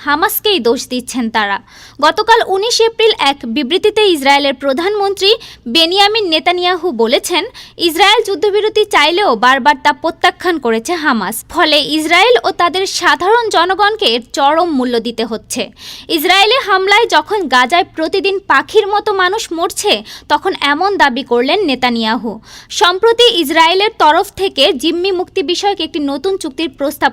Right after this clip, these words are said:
করা হয়। ওই প্রস্তাবে ফিলিস্তিনি স্বার্থ উপেক্ষা করা হয়েছে অভিযোগ করে সেটি প্রত্যাখ্যান করেছে ফিলিস্তিনি স্বাধীনতাকামী সংগঠন হামাস। আর এরপরই গাজায় হামলার মাত্রা আরও বাড়াতে সেনাদের নির্দেশ দিয়েছেন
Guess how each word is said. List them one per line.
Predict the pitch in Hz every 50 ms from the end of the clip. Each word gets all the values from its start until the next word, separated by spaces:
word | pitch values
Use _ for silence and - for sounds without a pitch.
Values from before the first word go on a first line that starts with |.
| -
করা | - 214 214 214 220
হয়। | 196 226 196 185 - _ - -
ওই | - 330 381 392 392 -
প্রস্তাবে | 359 381 427 453 - - 453 427 427 494 523 508 -
ফিলিস্তিনি | 392 381 370 427 - - 427 427 453 480
স্বার্থ | - - 403 285 - - - - 453 440
উপেক্ষা | 440 - 392 403 - 392 381
করা | - 415 381 370 392 415 381 294
হয়েছে | 320 339 381 415 415 - 392 269 220 226 247
অভিযোগ | 240 349 349 277 359 359 - -
করে | 254 240 233 269 403 453 - - - -
সেটি | - 392 - - 403 403 -
প্রত্যাখ্যান | 370 415 427 - 415 415 440 - 415 480 494
করেছে | 466 - 294 262 285 - 359 349
ফিলিস্তিনি | - 330 294 311 302 - - 349 302 311 330
স্বাধীনতাকামী | - 359 302 285 302 370 392 381 370 370 359 - 269 254 262 320
সংগঠন | - - 311 254 247 233 220 220 - 294 381 415 -
হামাস। | - - 233 214 202 208 214 - - - - - - - - -
আর | - 277 277 - - 320
এরপরই | 330 359 330 - 381 349 359 359 466 494 466 302
গাজায় | 330 311 311 349 381 392 415
হামলার | 339 - 302 302 311 339 370 381 427 415
মাত্রা | 370 370 381 381 - - 480 480 466 - - - 311
আরও | 349 - 480 494 330 302
বাড়াতে | 294 302 311 302 - 415
সেনাদের | - - 339 311 311 269 320 320 269 262 277
নির্দেশ | 311 339 269 - 339 359 - -
দিয়েছেন | 269 247 233 233 - 330